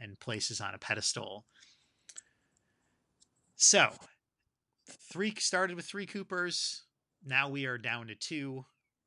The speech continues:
We are down to presumably our hero, Dale Cooper in Las Vegas, and Dark Cooper in South Dakota.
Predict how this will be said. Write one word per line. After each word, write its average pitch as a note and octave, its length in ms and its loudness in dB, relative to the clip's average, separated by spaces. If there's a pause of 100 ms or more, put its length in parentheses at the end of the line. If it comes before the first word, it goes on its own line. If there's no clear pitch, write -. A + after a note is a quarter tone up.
(120)
We A2 140 -14
are G#2 100 -14
down G#2 340 -6 (100)
to G2 380 -10 (300)
presumably C#3+ 680 0
our A#2 200 -2
hero, C3 600 0 (840)
Dale A2 220 -6
Cooper C3 420 -6
in A2 100 -6
Las G#2+ 220 -4
Vegas, E3+ 580 0 (440)
and A2 320 -4
Dark C3 280 0
Cooper A#2 580 -4 (500)
in G#2 540 -8 (560)
South - 320 -2
Dakota. D3+ 600 2